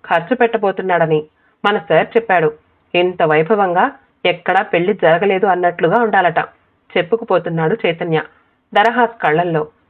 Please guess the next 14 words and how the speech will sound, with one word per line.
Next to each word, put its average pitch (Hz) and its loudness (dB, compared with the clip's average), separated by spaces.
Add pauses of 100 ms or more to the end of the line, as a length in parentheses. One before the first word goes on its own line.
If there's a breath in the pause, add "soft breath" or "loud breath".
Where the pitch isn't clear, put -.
రజని 175 0
మెదిలింది. 160 0 (360)
ఇప్పుడెలా 202 2
ఉందో. 170 -2 (520 soft breath)
అప్పుడే 202 2 (300)
విచ్చిన 226 2
మల్లె 185 0
మొగ్గలా 175 -2
మెరిసిపోతూ 160 -2 (140)
కాలేజీలో 196 2
కనిపించేది. 160 -2 (460)
నలుగురు 240 2
అమ్మాయిల 185 0
మధ్య 165 -2